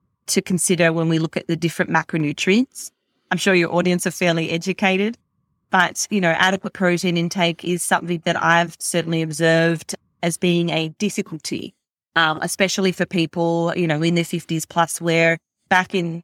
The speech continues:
their day when they were young, it just wasn't something that they considered. So they have built certain food habits, behaviors, uh, over time. So they're trying to change their food preferences to something that favors protein is really challenging and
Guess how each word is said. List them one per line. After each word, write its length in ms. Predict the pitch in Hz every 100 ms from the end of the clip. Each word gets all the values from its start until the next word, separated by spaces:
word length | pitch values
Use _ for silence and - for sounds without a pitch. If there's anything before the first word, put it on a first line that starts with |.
| _
their 200 | 233 262
day 200 | 214 170
when 140 | 175
they 140 | 175 175
were 80 | 175
young, 240 | 175 175
it 80 | 185
just 180 | 208 190
wasn't 240 | 185 185
something 300 | 180 165 170
that 120 | 160
they 160 | 160 156
considered. 560 | - 160 - 180 156
So 140 | - 175
they 140 | 165
have 320 | 170 185 170
built 280 | 170 175 - - _ _
certain 640 | - 190 175 - 175 165 -
food 300 | 247 240 208
habits, 480 | 214 202 208 196
behaviors, 960 | - 156 - 196 196 196 196 190 185 185 - _ _
uh, 140 | - -
over 240 | 175 175
time. 440 | 170 185 185 180 175
So 180 | - 180
they're 100 | 175
trying 320 | - 190 185
to 120 | 180
change 520 | - - 202 196 190
their 140 | 180 165
food 340 | - 202 202
preferences 800 | - 175 - 170 - 170 170 - - -
to 120 | - 190
something 420 | 185 175 180 160
that 160 | 165
favors 400 | - 202 175 170
protein 560 | - 196 190 202 196 180
is 200 | 185 208
really 400 | 180 185 220 294
challenging 800 | - 180 180 311 294 180 113 165
and 220 | 175 185